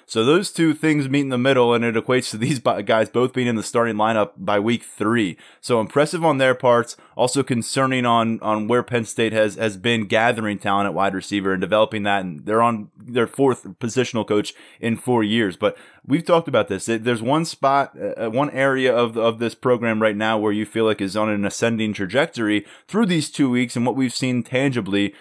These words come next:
You feel like wide receiver i-, is that spot. Now, you know, an injury or two, you, you're in a scary spot, scary situation from a depth, depth perspective.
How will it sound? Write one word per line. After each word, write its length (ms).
You 100
feel 180
like 120
wide 220
receiver 440
i-, 260
is 200
that 200
spot. 280
Now, 300
you 220
know, 140
an 80
injury 420
or 100
two, 320
you, 180
you're 260
in 80
a 40
scary 360
spot, 380
scary 260
situation 520
from 120
a 40
depth, 360
depth 240
perspective. 600